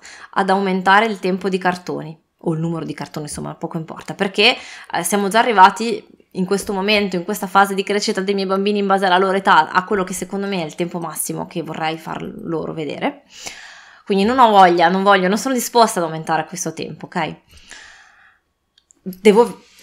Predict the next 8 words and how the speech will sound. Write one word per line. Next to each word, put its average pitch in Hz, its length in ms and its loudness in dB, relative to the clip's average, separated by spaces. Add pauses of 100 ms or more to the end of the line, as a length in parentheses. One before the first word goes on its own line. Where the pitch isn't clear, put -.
(140)
aver 190 300 4
ben 196 200 2
chiaro 170 520 2
questo - 240 -8
fatto - 800 -6
e 202 320 0
il 180 160 -4
perché. - 480 -12